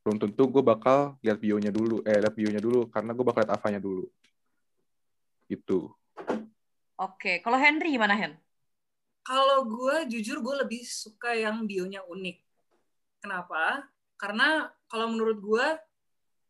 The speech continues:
Speaker 3: kalau orang yang bionya unik, sama kayak yang tadi si Cela bilang tadi kan, kalau misalkan kita sefrekuensi, pasti ngobrolnya enak dong.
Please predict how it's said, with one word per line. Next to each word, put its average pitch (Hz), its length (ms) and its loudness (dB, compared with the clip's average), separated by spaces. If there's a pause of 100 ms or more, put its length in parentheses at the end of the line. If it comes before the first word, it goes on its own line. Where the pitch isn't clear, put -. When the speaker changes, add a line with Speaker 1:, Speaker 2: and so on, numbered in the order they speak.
(180)
Speaker 3:
kalau 247 200 4
orang 254 240 2
yang 254 80 -4
bionya 247 280 -2
unik, 254 360 -4
sama 254 240 0
kayak 240 200 2
yang 226 60 -4
tadi 233 180 0
si 226 400 0
Cela 220 200 0
bilang 214 520 -2
tadi 214 220 -2
kan, 214 260 0
kalau 220 160 0
misalkan 240 280 -4
kita 240 160 -8
sefrekuensi, 214 600 -8
pasti 302 240 -6
ngobrolnya 226 480 -2
enak 214 240 -4
dong. 160 280 -8